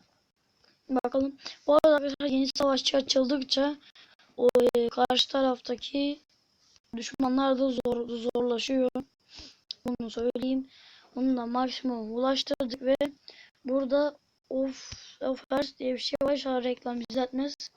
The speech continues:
Tamam, neyse, çıkalım. Ve, e, son iki maç şu büyük kutuya ulaşalım. Kutuya işte. Ulaşalım arkadaşlar. Karşı takımdaki o mavi giysili olan,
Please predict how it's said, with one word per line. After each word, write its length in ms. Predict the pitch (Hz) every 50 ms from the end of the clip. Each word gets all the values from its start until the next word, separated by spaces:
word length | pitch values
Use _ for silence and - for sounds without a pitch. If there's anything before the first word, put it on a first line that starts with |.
| _ - _ _ _ _ _ _ _ - _ _
Tamam, 340 | - 240 233 - 220 214 233 -
neyse, 320 | 247 247 - 214 - -
çıkalım. 580 | - - - - - 262 247 233 247 262 269 - _ _ - - - - - - - - _ _ -
Ve, 140 | 302 311 311 - - - _ - -
e, 40 | 233 226 208 208 202 202 202 - -
son 100 | - 262
iki 280 | 269 269 262 262 - 277
maç 240 | 262 262 269 262 -
şu 340 | - - 277 269 269 269 - - -
büyük 380 | - 262 247 247 262 277 277 -
kutuya 320 | - - - 226 - 233 233 -
ulaşalım. 460 | 233 226 214 - 262 262 - 262 262 - _ _ _ _ _ _ - -
Kutuya 300 | - - 247 233 214 202 -
işte. 280 | 202 - _ 277 285 285 _ _ _ _ - - - - - - -
Ulaşalım 480 | 254 269 277 269 262 - 247 247 247 240 -
arkadaşlar. 640 | 233 226 233 226 - 208 214 - 240 285 285 - _ - _ _ _ _ _ - - - - _ _ _ _ _ _ _ _ _ _ _ _ _ _ _ _ - - _ - - - _ _ _ _ - _
Karşı 340 | - - - 294 277 - - -
takımdaki 720 | 311 254 262 277 277 269 277 254 240 - - 294 311 392 -
o 280 | - 277 285 277 - - - _ _
mavi 400 | - 254 269 262 262 247 247 254
giysili 440 | 220 240 269 269 262 - 285 269 262
olan, 420 | 262 240 233 233 - 247 294 311